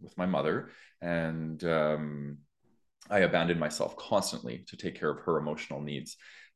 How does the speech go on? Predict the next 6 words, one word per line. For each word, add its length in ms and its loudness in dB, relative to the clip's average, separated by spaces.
And, 680 -6
uh, 460 -2
so 160 6
my 180 10
inner 220 6
child 640 8